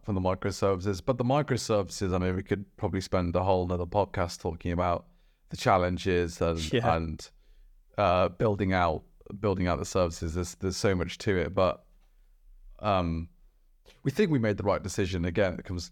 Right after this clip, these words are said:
Speaker 1: it comes back to reading a few articles. I did actually spend quite a bit of time, but did, did quite a lengthy course in, in, um, microservices. So I, I'd spend about six months studying,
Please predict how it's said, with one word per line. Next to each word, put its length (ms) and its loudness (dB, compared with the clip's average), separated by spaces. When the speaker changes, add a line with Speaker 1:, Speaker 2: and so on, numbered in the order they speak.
Speaker 1:
it 120 -14
comes 200 -4
back 300 -4
to 120 -4
reading 280 -2
a 60 -2
few 200 -4
articles. 480 -2
I 80 2
did 140 0
actually 240 0
spend 220 -2
quite 160 2
a 20 2
bit 120 -2
of 80 -4
time, 280 0
but 80 -10
did, 300 -4
did 180 -4
quite 140 0
a 40 2
lengthy 280 -2
course 360 -2
in, 240 -4
in, 480 0
um, 400 0
microservices. 1040 0
So 220 2
I, 40 2
I'd 140 0
spend 280 -2
about 240 -2
six 320 -6
months 240 -4
studying, 600 -2